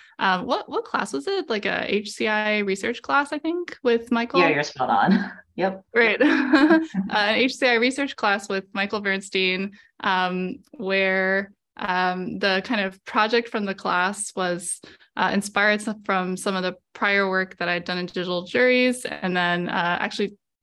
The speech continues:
Speaker 1: continued well <laughs> beyond the class, like, like a year plus <laughs> after the class, uh, and turned into this full-fledged research project that, um,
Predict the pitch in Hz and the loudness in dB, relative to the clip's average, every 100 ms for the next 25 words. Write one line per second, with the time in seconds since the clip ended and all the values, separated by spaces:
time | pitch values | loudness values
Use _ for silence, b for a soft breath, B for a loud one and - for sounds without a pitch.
0 | - - 226 269 254 226 208 226 _ 202 | -6 0 2 4 6 6 2 -2 _ -2
1 | 208 220 226 220 - 190 - 190 - 277 | 2 2 2 -2 -8 -12 -2 0 2 2
2 | 233 220 - - 202 - - _ - - | 0 -2 -6 -2 -2 -6 -20 _ -12 -12
3 | - B B B B - - - 202 208 | -16 B B B B -14 -12 -10 -6 0
4 | 214 214 - - 190 214 - 269 294 254 | 0 0 -4 -10 -6 -4 0 2 2 2
5 | 254 247 254 - - 262 262 - - 226 | 4 6 4 2 -2 -2 -2 -2 0 2
6 | 196 208 208 214 214 214 185 185 - _ | 2 0 0 0 0 0 -2 -4 -10 _
7 | - 196 196 180 180 - B B B 311 | -6 -4 -2 -2 -2 -6 B B B 2
8 | 370 392 202 190 185 185 190 185 - 196 | 2 2 0 0 -2 0 0 2 0 0
9 | 190 185 185 | 0 -2 -6